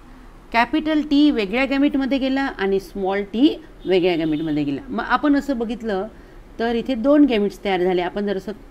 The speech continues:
consider केलं की इथे दोन gametes तयार झाले, दोन, दोन, मग एकामध्ये capital टी गेला आणि एकामध्ये small टी गेला.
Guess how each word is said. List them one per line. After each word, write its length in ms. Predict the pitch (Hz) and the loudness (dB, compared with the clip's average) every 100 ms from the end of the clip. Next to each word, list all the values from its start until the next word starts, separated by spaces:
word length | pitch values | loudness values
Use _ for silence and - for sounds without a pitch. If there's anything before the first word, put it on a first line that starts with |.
| - - - 190 | -20 -16 -12 -6
consider 460 | 247 233 214 214 185 | -2 -2 -4 -4 -4
केलं 280 | 175 165 - - - - - - | -4 -4 -6 -12 -20 -20 -20 -8
की 100 | 269 | -6
इथे 160 | 277 | -4
दोन 300 | 277 285 311 | 0 2 2
gametes 380 | 285 208 190 - | 2 0 -4 -6
तयार 180 | 180 165 | -6 -6
झाले, 240 | 156 151 - | -6 -8 -8
दोन, 340 | 185 247 160 143 - - - - - | 0 2 2 -2 -8 -20 -20 -20 -2
दोन, 360 | 190 285 302 | 4 6 8
मग 160 | 294 294 - - - - | 6 4 -4 -18 -16 -4
एकामध्ये 460 | - 254 247 247 | -2 -2 -2 -4
capital 420 | 254 196 202 226 226 | -4 -6 -4 -6 -6
टी 120 | 233 | -6
गेला 240 | 247 254 | -6 -6
आणि 240 | 254 196 190 | -4 -4 -4
एकामध्ये 640 | 180 175 170 170 - - - - - - | -4 -6 -6 -4 -4 -6 -14 -20 -20 -8
small 240 | 233 196 | -4 -4
टी 140 | 170 | -4
गेला. 240 | 147 131 | -6 -6